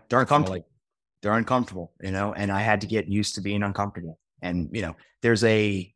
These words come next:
Speaker 1: I think it's, right, maybe traction, you know, I don't know. I steal everyone's ideas, so I'm not sure where they come from sometimes. <laughs> After, like, the fifth
Speaker 2: Amen.
Speaker 1: time I say it, it feels like it's mine. But, uh, you know,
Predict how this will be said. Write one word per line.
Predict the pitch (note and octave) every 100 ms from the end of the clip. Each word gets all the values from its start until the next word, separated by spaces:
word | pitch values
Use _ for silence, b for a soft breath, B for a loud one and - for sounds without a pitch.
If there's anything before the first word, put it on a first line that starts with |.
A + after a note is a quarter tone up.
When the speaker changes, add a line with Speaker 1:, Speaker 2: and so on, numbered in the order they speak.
| -
Speaker 1:
I |
think | G#2 D3
it's, | - - -
right, | - G2+ G2 F#2
maybe | G2+
traction, | F#2+ G#2+ F#2+ - F2+ G2
you | G2+
know, | F#2+
I | F#2
don't | F#2+ G2
know. | F#2
I | -
steal | B2 C3+
everyone's | B2 A2+ A2+
ideas, | G#2 G#2 A2 G#2
so | -
I'm |
not | G2 G2
sure | G#2
where | G#2
they |
come | G#2 A2
from | A#2
sometimes. | A2 A#2 A#2 D#3+ F#3 - - -
<laughs> | - -
After, | D#3+ C3+
like, | D3+ C3+
the | C3+
fifth | D3+
Speaker 2:
Amen. | E3
Speaker 1:
time | D3 C#3+
I | C3
say | D3 C#3+
it, | C#3
it | C4+ - -
feels | D3 C3+
like | B2
it's | A#2+
mine. | B2 C#3 D3+ _ _ _ -
But, | A2 G#2+
uh, |
you | A#2+
know, | A#2 F#2